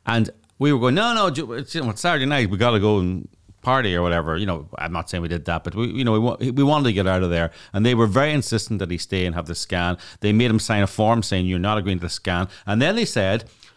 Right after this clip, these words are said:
"When you go back to the hotel, you must be woken every two hours."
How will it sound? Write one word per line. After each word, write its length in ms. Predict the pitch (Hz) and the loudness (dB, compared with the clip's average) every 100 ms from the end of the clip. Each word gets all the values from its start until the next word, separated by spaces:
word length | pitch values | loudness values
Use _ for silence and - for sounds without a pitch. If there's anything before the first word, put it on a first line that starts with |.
| _ _ _ _ _ | _ _ _ _ _
"When 260 | 139 165 | 2 4
you 160 | 175 175 | 2 2
go 500 | 135 131 120 127 123 _ _ _ | 4 4 6 4 0 _ _ _
back 200 | 117 127 | -2 -2
to 40 | - | -2
the 100 | 113 | -2
hotel, 340 | 98 104 98 92 | 0 0 2 2
you 240 | 117 139 | 4 6
must 320 | 131 123 - | 4 2 0
be 80 | 117 | 0
woken 440 | 95 104 95 98 - | 2 2 2 -2 0
every 300 | 107 101 110 | -4 -2 -2
two 320 | 101 110 101 | 0 0 0
hours." 600 | - 87 78 69 - - | 0 -2 -2 -6 -12 -14